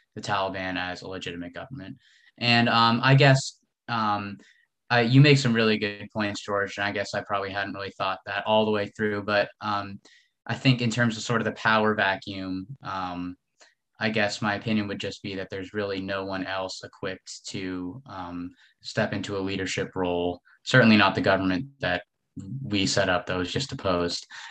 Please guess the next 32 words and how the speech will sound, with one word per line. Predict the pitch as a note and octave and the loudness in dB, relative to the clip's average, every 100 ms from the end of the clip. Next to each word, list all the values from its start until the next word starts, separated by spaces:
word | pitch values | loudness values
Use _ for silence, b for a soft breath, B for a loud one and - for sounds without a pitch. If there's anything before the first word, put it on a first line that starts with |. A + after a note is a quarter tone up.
| B | B
But | A2+ A2+ | 6 8
yeah, | G#2+ F#2 | 8 8
I | G2+ | 6
certainly | A2 - A#2+ A2+ A2 | 4 6 8 10 8
agree | G2+ G#2 | 6 4
it's | G2+ - | 2 -2
a | G#2 - | -6 4
fraught | A2+ G#2 G2 - | 8 8 4 -2
issue | A2 - G2+ F#2 | 0 0 -2 -4
to | |
try | F2+ G2 F#2+ | -2 2 2
to, | F#2+ F#2+ F#2 - | 2 0 -2 -4
um, | G2 F2+ F2+ F2+ - _ B B _ - - | -2 -2 -2 -4 -6 _ B B _ -20 0
give | B2 A2 | 4 6
legitimacy | G#2+ G#2 G#2+ G#2 G#2 - G2+ F#2+ | 8 8 8 8 4 2 0 -2
to, | F#2+ G2+ F#2+ F#2 F#2 - - - | -2 -2 0 0 0 -2 -8 -8
uh, | - F#2+ F2+ F2+ F#2 - _ - C4+ - _ - | -2 0 0 0 -4 -8 _ -20 -20 -20 _ -4
you | A#2 | 0
know, | G2+ F#2 F#2 | 2 2 2
a | |
regime | G2+ G2+ G2 G2 G2 | 2 2 0 -2 0
that, | F#2 F2+ | 2 2
yeah, | F#2+ F#2 F2 - | 2 0 0 -2
is, | G2 F#2 - | -2 -2 -2
is | G#2+ G2 | -2 -2
authoritarian | G2 G#2+ G#2 G2+ G#2+ G2+ G2 F#2+ F#2 | -2 4 4 4 4 4 4 2 0
and | F#2 F#2 F2+ | 0 0 0
oppressive | F#2+ - G2 F#2 F#2+ | -2 0 0 2 -2
of | F2+ F2+ | -4 -6
its | - | -6
own | F2+ | -4
people. | F2+ F2+ E2+ E2 | -4 -4 -6 -10